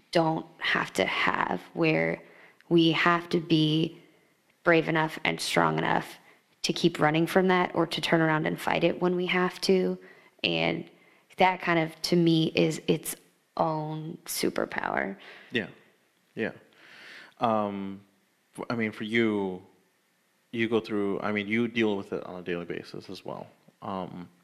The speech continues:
Speaker 2: for you, is it, is it more just it being paralyzing to you, where it's, like, the, the normal, like, again, like you said, the, uh,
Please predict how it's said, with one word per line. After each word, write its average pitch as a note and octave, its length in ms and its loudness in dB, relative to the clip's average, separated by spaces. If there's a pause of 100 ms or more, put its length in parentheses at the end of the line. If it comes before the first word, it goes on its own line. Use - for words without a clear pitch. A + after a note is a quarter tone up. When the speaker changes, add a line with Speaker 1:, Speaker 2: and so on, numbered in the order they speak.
(680)
Speaker 2:
for - 140 -2
you, G#2+ 320 2
is G2 160 -2
it, G#2 160 0
is G#2 180 -2
it G#2 100 -2
more G#2+ 360 0
just - 360 -6 (500)
it G#2+ 200 0
being G2 460 -2 (840)
paralyzing G2 640 -2
to A2+ 120 -4
you, G#2 120 0
where F#2 240 -2
it's, - 180 -8
like, E2+ 300 -2
the, F2 340 -4
the G2+ 80 -12
normal, F#2 460 -4
like, F2 200 -6
again, F#2 220 -6
like E2 180 -12
you F#2 60 -10
said, F2+ 220 -6
the, F2 300 -8
uh, E2+ 460 -6